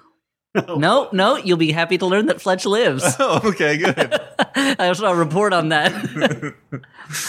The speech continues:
Speaker 2: Now, uh,
Speaker 1: It's a
Speaker 2: was
Speaker 1: documentary, right? Set in the South?
Speaker 2: Yes, yes. It's called Fletchissippi Burning.
Speaker 3: <laughs>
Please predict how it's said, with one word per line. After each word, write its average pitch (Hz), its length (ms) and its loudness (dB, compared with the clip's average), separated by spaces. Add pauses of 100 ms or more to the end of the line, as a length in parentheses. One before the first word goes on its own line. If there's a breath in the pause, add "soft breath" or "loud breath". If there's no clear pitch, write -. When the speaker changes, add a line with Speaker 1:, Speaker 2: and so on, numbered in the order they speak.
Speaker 2:
Now, 214 260 2
uh, 175 460 2
Speaker 1:
It's - 80 -8
a 180 40 0
Speaker 2:
was 175 100 2
Speaker 1:
documentary, 170 640 -4
right? 123 320 -6
Set 127 240 -4
in 120 180 -4
the 110 140 -4
South? - 640 -2
Speaker 2:
Yes, 131 360 0
yes. 113 320 0
It's 123 80 -12
called 117 380 0
Fletchissippi 135 600 0
Burning. 113 360 2
Speaker 3:
<laughs> 156 1700 -4